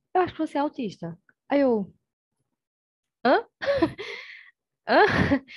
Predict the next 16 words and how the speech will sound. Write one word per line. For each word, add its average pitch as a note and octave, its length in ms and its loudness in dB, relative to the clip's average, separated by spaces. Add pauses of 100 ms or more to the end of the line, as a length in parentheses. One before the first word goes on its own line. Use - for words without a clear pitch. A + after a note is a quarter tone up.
(360)
E A#3+ 80 0
aí B3+ 100 6
ela C4 180 6
me B3+ 100 2
encaminhou A3+ 360 -2
pra G#3+ 140 -6
uma G#3 60 -6
neuro B3+ 760 -6
e G#3 120 -4
mesma G#3+ 320 -8
coisa, F3+ 360 -6
eu F3+ 80 -10
tive F#3 260 -4
algumas F#3 320 0
sessões, G#3 680 -2
né? A3 320 -6